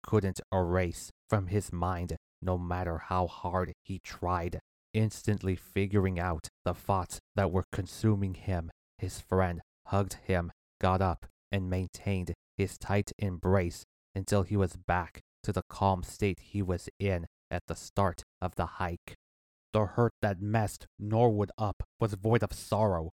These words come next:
or weakness, but bubbled his umbrage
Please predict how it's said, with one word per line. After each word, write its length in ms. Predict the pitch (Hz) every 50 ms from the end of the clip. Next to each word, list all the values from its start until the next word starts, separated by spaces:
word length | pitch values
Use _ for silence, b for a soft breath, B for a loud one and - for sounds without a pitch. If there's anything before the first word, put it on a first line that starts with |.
| _ -
or 160 | 113 113 113
weakness, 760 | 95 92 110 107 - - 110 101 92 90 - - - - - _ _ _ -
but 260 | 104 98 92 98 -
bubbled 420 | - 113 113 101 107 92 90 - - - _ _
his 200 | - 117 117 - - _ -
umbrage 640 | 113 120 123 120 101 98 95 90 87 95 - -